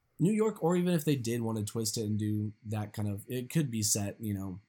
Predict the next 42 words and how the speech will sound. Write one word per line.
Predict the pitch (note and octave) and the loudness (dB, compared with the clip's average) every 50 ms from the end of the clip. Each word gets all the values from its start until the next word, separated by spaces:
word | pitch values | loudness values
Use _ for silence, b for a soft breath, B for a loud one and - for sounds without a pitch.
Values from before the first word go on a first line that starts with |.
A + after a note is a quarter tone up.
| _ - | _ -4
possibly | - G#2 G#2 - - G#2+ G#2 | -2 0 0 0 0 0 0
while | G2 G2 G2+ G2+ | 0 0 0 0
Spider-Man's | - - G2+ G2+ G2+ G#2 G#2 G2+ G2+ | 0 -2 -2 -2 -2 -2 -2 -2 -2
in | A2+ A#2 A2+ A2 A2 | -2 -2 0 0 0
London, | A2 A2 G2+ F#2 D#2+ E2+ | 0 -2 -2 -4 -6 -10
and | F2+ F#2+ | -10 -10
that | F#2+ F#2+ G2 | -10 -10 -8
could | - F#2+ F#2+ | -8 -8 -8
happen | F#2+ G2 G2 G2 F#2+ G2 | -8 -8 -8 -10 -10 -8
too. | G2 G2+ F#2+ F2 F2+ | -6 -6 -8 -8 -8
I | G2 G#2+ | -8 -8
don't | G2 G2 G2+ | -8 -8 -8
think | G#2 G2 G2 G#2+ | -10 -10 -8 -6
necessarily | A2 A#2 A#2+ - - G#2+ - A2+ A2 G#2+ G#2+ A2 | -4 -2 0 0 0 0 0 0 0 -2 -2 -4
the | G#2 G2+ | -4 -4
location | F#2+ F#2 F#2+ - - A2+ A2+ G#2+ - - F#2+ | -6 -8 -8 -6 -6 -6 -6 -6 -8 -10 -8
is | F2+ - - | -10 -10 -10
too | - - - - D3+ D3 D3 D3+ | -10 -10 -4 0 2 2 4 2
important, | D3+ D#3 D3 - D#3 D3+ D#3 D#3+ E3 D3 D3 - | 2 0 -2 -4 -4 -4 -4 -4 -6 -6 -6 -6
but, | G#2+ G2+ | -6 -6
uh, | G2+ G2 F#2+ F#2 G#2 - B B B B B B B B B | -6 -6 -8 -10 -12 -16 B B B B B B B B B
yeah, | G#3+ F3+ D3 | -2 0 0
if | A2+ | 2
they | - C#3 | 2 0
were | C3 C3 C3 | 2 2 2
to, | B2 G#2+ G#2+ - - | 0 0 -4 -6 -8
if | - A2+ - | -8 -4 -2
they | A#2+ A2 | -2 0
were | G#2+ G#2 | 0 0
to | G#2 G2 | 0 -2
do | G2 F#2+ | -2 -4
it | F#2+ - | -6 -6
true | - - A2 G#2+ | -6 -4 -2 -2
to | G#2 G2 | -2 -2
the | G2+ | -4
comic, | G2 - G2+ G2+ G2+ G#2 G#2 | -4 -4 -4 -2 -2 -4 -6
then | - F#2+ | -6 -10
it | F#2 F2 | -10 -8
would | E2+ E2 E2+ E2+ | -10 -10 -10 -12
be | F2 E2+ | -14 -14
New | F2+ F2 E2 | -14 -16 -16
York. | E2 - | -18 -20